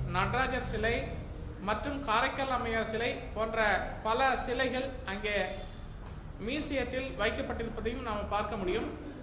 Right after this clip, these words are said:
ஆ, இரண்டாம் நூற்றாண்டிலே பட்டுவழி பாதை என்று சொல்லப்படுகின்ற சீனா, கம்போடியா, வியட்நாம், இந்தோனேஷியா, மலேசியா ஆகிய நாடுகளில் அந்த பாதையானது தமிழ்நாட்டின்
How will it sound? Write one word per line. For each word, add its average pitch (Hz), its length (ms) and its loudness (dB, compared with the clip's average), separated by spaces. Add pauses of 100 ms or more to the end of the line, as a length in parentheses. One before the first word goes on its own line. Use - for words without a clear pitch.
(420)
ஆ, 196 140 0
இரண்டாம் 294 460 2
நூற்றாண்டிலே 233 520 0 (440)
பட்டுவழி 269 580 0
பாதை 240 440 4
என்று 214 200 -2
சொல்லப்படுகின்ற 220 640 0 (260)
சீனா, 269 520 0 (360)
கம்போடியா, 247 500 2 (280)
வியட்நாம், 226 640 0 (180)
இந்தோனேஷியா, 233 680 -2 (220)
மலேசியா 233 600 2 (640)
ஆகிய 226 520 4
நாடுகளில் 247 500 2
அந்த 214 200 0
பாதையானது 226 920 2
தமிழ்நாட்டின் 254 680 -2